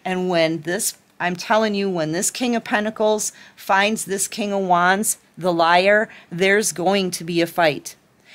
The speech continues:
I kinda get the sense that they're looking for them now, okay? Now that they know the truth, I feel like a big fight is gonna pop off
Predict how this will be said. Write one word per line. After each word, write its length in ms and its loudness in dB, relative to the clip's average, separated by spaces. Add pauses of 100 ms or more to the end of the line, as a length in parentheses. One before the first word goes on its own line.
(200)
I 100 0
kinda 380 0
get 200 -2
the 100 -4
sense 320 -4
that 140 -10
they're 180 -2
looking 400 -4
for 260 -2
them 240 2
now, 400 0 (680)
okay? 540 0 (360)
Now 340 2
that 160 -4
they 160 2
know 260 -2
the 120 -8
truth, 640 -4 (1800)
I 180 2
feel 300 2
like 240 4
a 100 4
big 440 0
fight 420 0
is 180 -4
gonna 240 -4
pop 400 -4
off 460 -4